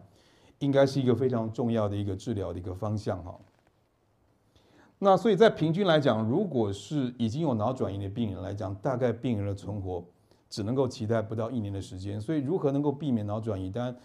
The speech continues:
这是另外在乳癌治疗病人里面非常重要的一个课题哈。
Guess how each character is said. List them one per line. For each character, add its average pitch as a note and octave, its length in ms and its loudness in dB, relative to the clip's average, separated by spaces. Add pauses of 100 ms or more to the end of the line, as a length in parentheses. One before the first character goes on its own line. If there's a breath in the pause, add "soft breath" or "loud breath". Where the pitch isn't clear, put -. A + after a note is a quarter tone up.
(120)
这 D#3 120 -2
是 D3 140 -4
另 D#3 220 0
外 C3+ 200 2
在 B2+ 140 0
乳 G#2+ 120 -2
癌 F#2 140 -4
治 A2+ 160 -8
疗 G#2 160 -2
病 G#2+ 240 -6
人 G2 120 -8
里 F2 60 -8
面 F#2 180 -8
非 B2 140 -6
常 A2 180 -6
重 A#2+ 200 -4
要 G#2 160 -4
的 F#2 40 -8
一 F#2 80 -10
个 F2+ 80 -10
课 F#2+ 220 -10
题 G2 240 -16
哈。 G#2 100 -16